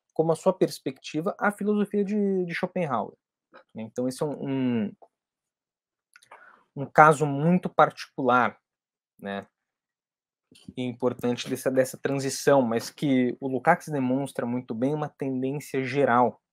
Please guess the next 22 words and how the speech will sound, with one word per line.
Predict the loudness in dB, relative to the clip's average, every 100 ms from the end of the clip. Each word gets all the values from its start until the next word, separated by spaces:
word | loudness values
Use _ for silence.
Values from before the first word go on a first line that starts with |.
| _ _ _ -16
né, | -12 -10 -10
daquele | -10 -6 -6
período. | -4 -8 -6 -12 -20 _ _ _ _ _ _ _ _ _ _ _ _ _ _ _
E | 12
aí, | 12 12 8 6
essa | 4 0
questão | -6 -4 -4
do | -6
pessimismo | -6 -8 -8 -8 -4 -4 -4 -6
de | -8
Schopenhauer, | -14 -10 -10 -8 -4 -4 -4 -6
como | -4 -2
não | -2 -4
poderia | -4 -4 -4
ser | -6 -10
distinto, | -14 -16 -8 -8 -6 -4
ele | -4
se | -2 -4
funda | -4 -8 2 4 6 2
em |
muitos | 0 -2 -4 -6 -4
aspectos, | -4 -6 _ 6 6 2 _ -20 -20